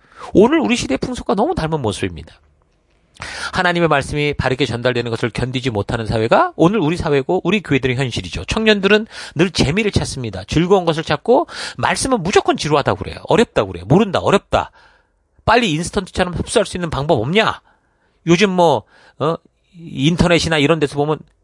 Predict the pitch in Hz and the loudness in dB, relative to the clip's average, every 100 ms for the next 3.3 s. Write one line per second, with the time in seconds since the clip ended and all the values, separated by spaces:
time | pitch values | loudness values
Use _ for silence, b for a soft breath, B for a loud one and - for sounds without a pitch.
0 | - 165 - 285 - _ - - 180 139 | -6 -4 0 0 -2 _ -2 0 2 2
1 | 151 147 - 190 107 147 - 220 247 233 | 2 0 2 2 0 -6 0 2 4 4
2 | 185 131 B B - 196 233 247 226 135 | 2 -4 B B 0 0 0 0 0 0
3 | 143 165 143 | -2 -2 -2